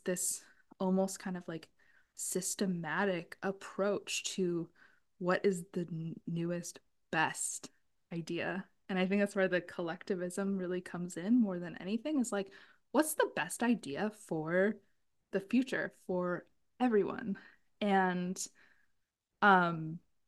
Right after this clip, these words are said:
so I, I, I think part of what Pluto might do when he <laughs> starts to make his new home in Aquarius and redecorate and, <laughs> you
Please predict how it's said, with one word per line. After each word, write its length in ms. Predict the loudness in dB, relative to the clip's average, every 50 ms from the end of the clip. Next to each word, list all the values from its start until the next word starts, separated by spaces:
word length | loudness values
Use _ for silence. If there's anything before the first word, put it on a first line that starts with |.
| _ _ _ _ _ _ _ _ _ _ _ _ -20 -20 _ _ _ _ _ -8
so 140 | 0 2 2
I, 100 | 2 2 0 0
I, 140 | 2 2 2 0 _ _ _ -4
I 40 | -4
think 320 | 0 0 0 0 0 -4 -12
part 360 | -12 -10 -6 -2 0 2 2
of 80 | 2
what 440 | 2 0 -2 -2 -2 -2 -2 -4 -8 _ -8 2
Pluto 560 | 4 4 4 4 4 2 0 -2 -4 -6 -8 _ _ _ _ _ _ -4
might 280 | -4 -2 0 -2 -4 -4 _ _ -10
do 460 | -8 -6 -4 -2 -2 0 0 0 0 2
when 160 | 0 0 0
he 560 | -2 -2 -4 -4 -2 -2 -4 -6 -6 -8 -10 _ _ _ _ _ _ _ _ _ _ _ _ _ _ _ _ _ _ -18
<laughs> 400 | -16 -4 4 6 6 6 4 -2
starts 560 | -10 -8 -6 2 6 6 6 6 6 0 0
to 100 | 2 2
make 280 | 4 4 2 2 2 4
his 200 | 2 2 2 4
new 220 | 4 4 4 2
home 400 | 2 2 2 2 2 2 2 0
in 80 | -2 -2
Aquarius 580 | -2 2 4 4 6 8 6 6 4 2 0
and 240 | -2 -2 -2 -2 -4 -6 _ _ 6
redecorate 760 | 8 8 8 10 8 4 4 6 6 8 10 10 10 10 8
and, 240 | 6 6 6 6 6 6 2 2 4
<laughs> 180 | 4 4 4 4
you 100 | 2